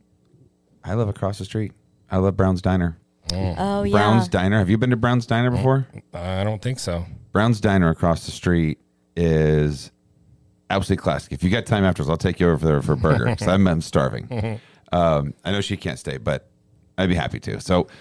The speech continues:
Speaker 1: thank you for coming in today,
Speaker 2: Thanks for having me.
Speaker 1: Ford Fry.
Speaker 3: Thank you.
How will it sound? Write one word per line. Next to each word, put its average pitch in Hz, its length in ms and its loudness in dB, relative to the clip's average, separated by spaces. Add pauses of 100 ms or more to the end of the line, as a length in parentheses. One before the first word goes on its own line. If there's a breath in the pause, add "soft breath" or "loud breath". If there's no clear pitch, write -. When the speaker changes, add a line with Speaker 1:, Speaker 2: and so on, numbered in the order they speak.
(160 soft breath)
Speaker 1:
thank 208 260 0
you 190 160 4
for 120 220 2
coming 107 420 0
in 82 260 -2
today, 69 440 -2
Speaker 2:
Thanks 67 80 -4
for 73 100 -8
having 95 280 -8
me. - 20 -
Speaker 1:
Ford 95 240 2
Fry. 67 400 -2
Speaker 3:
Thank 247 260 2
you. 170 300 2